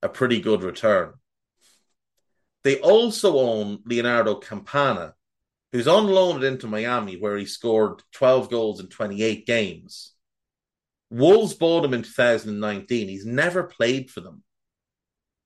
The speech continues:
He's had three straight loans. This is the first one he's really popped and,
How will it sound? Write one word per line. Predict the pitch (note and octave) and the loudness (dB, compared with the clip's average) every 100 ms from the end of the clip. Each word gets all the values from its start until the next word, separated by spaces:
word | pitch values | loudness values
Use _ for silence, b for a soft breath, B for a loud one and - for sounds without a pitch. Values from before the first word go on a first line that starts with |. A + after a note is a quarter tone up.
| _ _ _ | _ _ _
He's | A#2+ A2+ | -10 0
had | B2+ G#2+ | -2 -2
three | - D3+ F3+ | -4 0 0
straight | - - D3+ B2+ | -4 0 0 0
loans. | A#2+ A2+ G2 E2+ - | 0 0 -2 -10 -6
This | D3 D#3 | -6 -4
is | G3 | -6
the | G3 | -8
first | - G3 F#3 | 2 2 2
one | D3+ | -6
he's | B2+ A#2+ | -6 -4
really | B2 G#2+ | -6 -8
popped | - A#2 G#2 - | -6 -4 -4 -8
and, | G2 F2+ | -10 -14